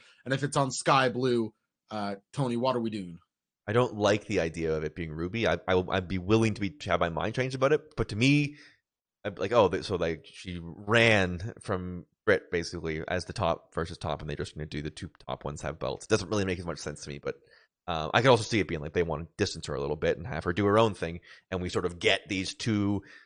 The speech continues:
Speaker 2: heads of each side of it building their own little divisions, and, and we sort of
Speaker 1: Yes.
Speaker 2: someone is able to prove themselves on either side. You've made new stars in both ends. So I, again, as you said, depending on who it goes to, I think we are gonna learn a lot about what they, what they have planned for the rest of the division.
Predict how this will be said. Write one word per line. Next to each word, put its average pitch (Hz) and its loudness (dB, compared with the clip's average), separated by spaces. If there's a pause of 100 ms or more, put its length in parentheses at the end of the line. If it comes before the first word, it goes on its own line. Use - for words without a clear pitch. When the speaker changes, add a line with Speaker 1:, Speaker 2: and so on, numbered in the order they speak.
(360)
Speaker 2:
heads 117 4
of 92 2
each 95 -4
side 92 4
of 85 2
it 87 0
building 101 6
their 85 -4
own 85 -2
little 82 -6
divisions, 80 -4
and, - -10
and 78 -10
we 78 -6
sort 78 -8
of 113 -2
Speaker 1:
Yes. 147 0 (160)
Speaker 2:
someone 104 -2
is 120 -4
able 123 2
to 208 0
prove 117 0
themselves 95 2
on 87 0
either 95 2
side. 80 0 (280)
You've 92 -2
made 85 -2
new 87 -6
stars 78 0
in 78 -8
both 69 -4
ends. 64 -8
So 143 6
I, 151 8 (180)
again, 151 6
as 117 6
you 123 2
said, 120 6 (480)
depending 143 2
on 120 2
who 123 4
it 113 2
goes 117 6
to, 87 -4
I 90 0
think 101 -2
we 95 0
are 92 4
gonna 90 2
learn 87 -2
a 85 -4
lot 80 0
about 71 0
what 62 -4
they, 67 -8
what 82 -4
they 82 -4
have 82 -8
planned 80 -6
for - -18
the - -12
rest 78 -4
of - -14
the - -14
division. - -12